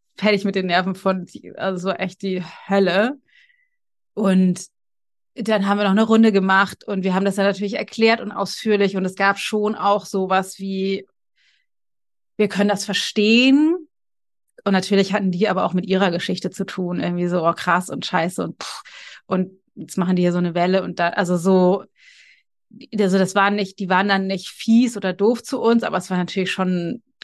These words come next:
super schräge Stimmung, ganz furchtbar schrecklich.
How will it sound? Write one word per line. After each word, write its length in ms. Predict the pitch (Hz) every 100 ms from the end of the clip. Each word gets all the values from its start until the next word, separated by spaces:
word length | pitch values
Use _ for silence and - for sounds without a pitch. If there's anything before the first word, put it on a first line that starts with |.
| - 190
super 380 | 214 196 -
schräge 360 | 185 - - -
Stimmung, 480 | - - - 139 190
ganz 360 | 170 156 -
furchtbar 500 | - - - - -
schrecklich. 640 | - - - - - -